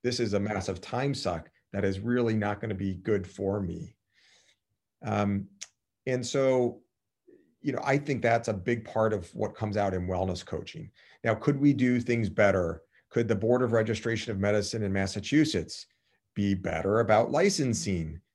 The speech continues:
and, and removing stigma? Absolutely. Could our E H R be more user-friendly, particularly for some departments? Absolutely. Can we decrease the regulatory burden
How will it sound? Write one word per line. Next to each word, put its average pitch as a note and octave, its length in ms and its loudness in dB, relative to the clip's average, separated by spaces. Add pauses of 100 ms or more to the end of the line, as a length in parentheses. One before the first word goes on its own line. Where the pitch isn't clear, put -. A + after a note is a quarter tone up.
(320)
and, A2 420 -4 (120)
and G#2+ 140 -2
removing G#2+ 420 0
stigma? A#2 560 0 (420)
Absolutely. G2+ 880 0 (480)
Could A2+ 180 -4
our G#2+ 340 4
E C3+ 140 2
H B2 240 2
R F#2+ 600 2 (120)
be G#2 520 0 (180)
more A2+ 240 0
user-friendly, G#2 640 0
particularly A2+ 460 -4
for G#2+ 100 -6
some G2+ 200 -4
departments? - 600 -2 (420)
Absolutely. A2+ 880 0 (380)
Can B2 80 2
we B2+ 160 0
decrease A#2+ 540 0
the A2+ 80 -4
regulatory A2+ 720 2
burden G#2+ 720 0